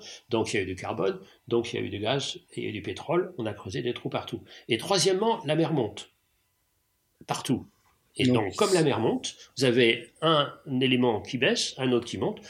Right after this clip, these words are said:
Speaker 1: Donc, les deltas ont une
Speaker 2: Hmm.
Speaker 1: très grande chance d'être sous l'eau. Déjà, la Louisiane est à cinquante pour cent sous l'eau.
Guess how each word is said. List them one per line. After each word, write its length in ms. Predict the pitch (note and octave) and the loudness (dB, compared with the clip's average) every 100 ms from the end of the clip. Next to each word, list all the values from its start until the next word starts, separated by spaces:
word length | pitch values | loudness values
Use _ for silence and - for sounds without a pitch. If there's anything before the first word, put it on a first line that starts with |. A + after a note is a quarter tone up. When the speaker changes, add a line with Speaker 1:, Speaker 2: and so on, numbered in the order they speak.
| - - | -10 0
Speaker 1:
Donc, 280 | A#2+ D#3+ | 0 0
les 120 | C3+ G#2 | -4 -6
deltas 480 | F2+ A2+ A2 A2 - | -4 -4 -4 -4 -6
ont 300 | A#2 A#2 - | -4 -4 -4
une 180 | A#2 A2 | -4 -4
Speaker 2:
Hmm. 200 | - C#3 | 0 0
Speaker 1:
très 160 | D#3+ | 2
grande 200 | F3 B2+ | 2 2
chance 360 | A2 D#3+ E3 - | 0 -2 -2 -2
d'être 260 | - C#3 - | -2 -2 -4
sous 300 | - A#3 A3+ | -2 0 6
l'eau. 300 | F#3+ - - - - - | 6 4 -6 -20 -20 -16
Déjà, 460 | A#2+ F3 F#3 - E3+ | 4 8 8 6 4
la 120 | B2+ | 4
Louisiane 600 | A2+ A#2+ A2 A2+ G2+ F#2 - | 2 2 2 0 -2 -4 0
est 240 | G#2+ G#2+ | 0 0
à 160 | - A2 | -2 0
cinquante 540 | - - F3+ E3 C3+ | 2 4 2 2 -2
pour 140 | - A#2+ | -2 -4
cent 120 | A#2 | -4
sous 160 | - D#3+ | -4 -4
l'eau. 200 | A#3+ | -4